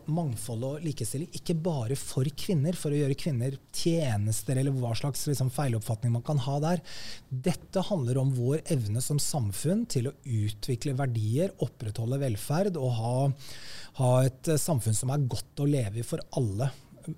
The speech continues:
av alle grunner. Så derfor er det sånn når vi er på åttende mars i dag, da, så er jo ikke det en dag som bare bør feires av kvinner. Jeg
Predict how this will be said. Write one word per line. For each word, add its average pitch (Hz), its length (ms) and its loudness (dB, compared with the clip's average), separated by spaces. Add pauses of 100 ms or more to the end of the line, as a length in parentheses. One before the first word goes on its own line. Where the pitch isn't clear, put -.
(220)
av 139 140 2 (100)
alle 117 180 0
grunner. 117 400 2 (320)
Så 143 160 -2
derfor 127 380 0
er 113 100 -2
det 143 160 4
sånn 135 200 0
når 135 100 0
vi 139 120 2
er 113 220 0
på 139 140 -2
åttende 143 240 0
mars 135 160 4 (100)
i 170 60 2
dag, 180 200 4
da, 175 120 6
så 151 160 0
er 120 160 2
jo 127 80 2
ikke 147 160 0
det 120 120 2 (160)
en 139 120 4 (260)
dag 110 220 2
som 143 180 0
bare 110 220 2
bør 120 100 0
feires 110 360 0
av 123 100 -2
kvinner. 147 340 2
Jeg 147 360 0